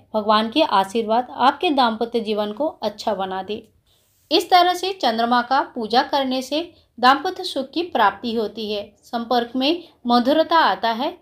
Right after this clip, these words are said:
तथा घर में सुख शांति रहती है। आइए अब हम जानते हैं छठा उपाय कौन सी है।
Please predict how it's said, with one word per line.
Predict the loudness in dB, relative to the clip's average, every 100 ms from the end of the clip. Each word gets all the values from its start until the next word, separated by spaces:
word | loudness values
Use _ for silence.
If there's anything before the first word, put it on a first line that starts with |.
| -4
तथा | 0 0
घर | 0 -4 -2
में | -4 -8
सुख | -10 -10 -6
शांति | -2 -2 -2 -4 0
रहती | 0 0 -6 -6
है। | -6 -8 _ _ _ _ _ _ _
आइए | 2 4 2 -4 -8 _ _ 0
अब | 2
हम | 2 0 2
जानते | 2 0 -2 -6
हैं | -6 -6 -8 _ _ 0
छठा | 0 2 2
उपाय | 2 0 0 0
कौन | -2 -4 -4 -6
सी | -8 -6
है। | -4 -6